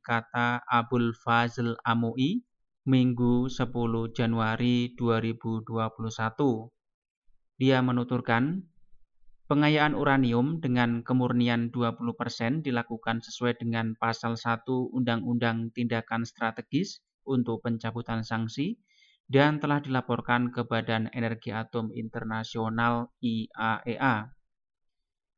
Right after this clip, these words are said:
Badan Energi Atom Iran juga sedang mendesain sebuah reaktor yang mirip dengan reaktor air berat Arak, kata Amui.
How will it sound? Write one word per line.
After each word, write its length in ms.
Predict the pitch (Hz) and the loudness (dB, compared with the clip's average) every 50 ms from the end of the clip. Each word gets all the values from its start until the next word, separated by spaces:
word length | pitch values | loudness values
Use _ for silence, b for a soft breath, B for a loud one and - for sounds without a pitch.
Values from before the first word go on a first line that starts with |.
| _ _ _ - | _ _ _ 4
Badan 400 | 151 151 151 151 175 185 196 - | 4 4 6 6 4 2 2 2
Energi 400 | 160 175 170 170 165 - 160 147 | 0 0 0 0 0 0 0 0
Atom 320 | - - - 147 143 - | 0 0 0 -2 0 0
Iran 400 | 156 147 123 113 117 127 143 143 | 0 0 2 2 2 0 -2 -2
juga 240 | - 147 135 156 151 | -4 -4 -2 -2 -2
sedang 400 | 151 156 156 - 151 151 151 151 | -2 -2 -4 -4 -2 -2 0 0
mendesain 640 | 147 143 135 127 135 - - 127 123 131 135 135 135 | 0 0 0 0 -2 -2 0 0 2 2 0 0 -2
sebuah 400 | 135 123 - 120 120 120 120 - | -6 -6 -2 -2 -2 -2 -2 -2
reaktor 480 | 127 123 117 117 - - - 135 135 | -2 -2 -2 -2 -4 -2 -2 0 2
yang 240 | 135 131 123 123 123 | 2 2 2 4 4
mirip 320 | 123 123 123 127 156 151 | 2 2 2 0 -2 -2
dengan 320 | - 123 120 120 117 117 113 | -2 -2 0 0 0 -2 -2
reaktor 480 | 113 117 113 113 - - 120 117 120 - - | -2 -2 -2 -4 -4 -2 -2 -2 -2 -2 -2
air 160 | 123 113 113 117 117 | -2 -2 -2 -4 -6
berat 320 | - 120 117 113 - - - 127 | -6 -4 -4 -4 -4 -6 -4 -2
Arak, 400 | 120 117 123 131 135 127 135 - _ _ _ _ - | -2 0 2 2 2 0 0 -4 _ _ _ _ -8
kata 480 | 110 110 - _ - 120 113 110 113 - - | -6 -6 -6 _ -2 0 0 0 -2 -4 -4
Amui. 560 | 127 120 113 110 113 - 147 139 117 107 | -2 -2 0 0 0 2 2 2 2 0